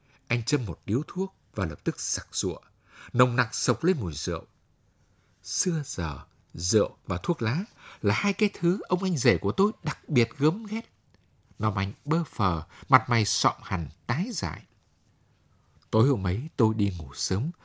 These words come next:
mong trốn khỏi những ý nghĩ trong đầu và tiếng ồn dưới sân. Nhưng mãi mới thiếp đi được. Quãng nửa đêm lại bị thính giác lay thức. Có ai đó lèn vào phòng tới sát giường. Tối om,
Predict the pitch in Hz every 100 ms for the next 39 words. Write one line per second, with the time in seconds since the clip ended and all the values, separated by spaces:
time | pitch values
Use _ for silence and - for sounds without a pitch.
0 | - - - 113 107 95 107 143 160 95
1 | 78 69 107 139 139 131 - - 131 101
2 | 80 73 - _ - 110 90 107 135 -
3 | 98 78 - 113 156 120 113 110 _ _
4 | _ _ _ - - 135 160 139 127 170
5 | 156 185 - 240 160 139 90 78 - _
6 | _ _ _ _ - 131 208 120 80 113
7 | 131 131 - - - 120 135 131 - -
8 | 156 214 208 233 98 101 135 - 190 -
9 | _ _ _ _ _ _ - 113 151 117
10 | 110 175 - 98 90 69 71 90 80 -
11 | 87 76 - - 113 165 - 175 - -
12 | 95 69 - _ _ _ _ _ _ _
13 | _ _ - 104 156 427 104 107